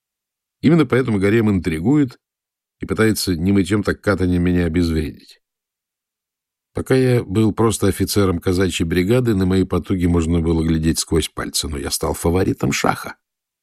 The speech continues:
Неизвестно, что я ему там наплету. И это тоже было бы полбеды, но я ведь действительно могу открыть сговор между Зили Султаном и англичанами. А вот это не устраивает ни гарем, ни принца. —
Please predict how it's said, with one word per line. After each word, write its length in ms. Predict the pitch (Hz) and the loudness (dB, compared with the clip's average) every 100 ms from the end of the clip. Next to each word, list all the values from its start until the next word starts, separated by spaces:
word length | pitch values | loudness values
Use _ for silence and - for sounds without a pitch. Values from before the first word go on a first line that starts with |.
| _ _ _ | _ _ _
Неизвестно, 520 | 92 92 135 175 92 | 2 4 4 2 -2
что 180 | 80 101 | -2 0
я 120 | 87 | 2
ему 180 | 80 76 | 0 -4
там 240 | 76 71 | -6 -6
наплету. 480 | 76 87 95 - - _ _ _ _ _ _ _ _ _ _ - | -4 0 0 -2 -14 _ _ _ _ _ _ _ _ _ _ -8
И 60 | |
это 200 | 107 101 | -6 -2
тоже 240 | 101 123 101 | 0 2 2
было 220 | 104 95 | 2 2
бы 160 | 87 | 0
полбеды, 640 | 80 90 76 82 80 107 78 | -2 -4 -2 -4 0 0 0
но 140 | 76 | -2
я 160 | 85 85 | 0 0
ведь 140 | 71 | 0
действительно 560 | 65 - 78 78 71 165 | -8 -10 -8 -6 -2 -2
могу 280 | 156 139 101 | 0 2 2
открыть 380 | - - 85 | 0 -2 -2
сговор 400 | 73 80 82 76 | -2 0 0 0
между 320 | 78 80 76 80 | 0 0 0 2
Зили 260 | 90 82 | 4 2
Султаном 640 | 78 - 71 82 85 80 | -2 -4 -4 -2 0 0
и 40 | 78 | 0
англичанами. 680 | 73 78 73 - 69 - - _ _ _ - | 0 -2 -2 -8 -12 -18 -20 _ _ _ -10
А 160 | 73 | -10
вот 260 | 73 - - | -10 -10 0
это 540 | 98 151 - 85 - _ | 2 2 -2 -6 -6 _
не 120 | 78 | -2
устраивает 720 | 87 - - 82 80 80 78 | 0 -2 -2 0 0 0 -2
ни 140 | - 98 | -2 2
гарем, 400 | 123 147 160 147 | 2 0 0 2
ни 140 | 90 | 2
принца. — 640 | 98 - - - - - | 0 -12 -14 -12 -14 -14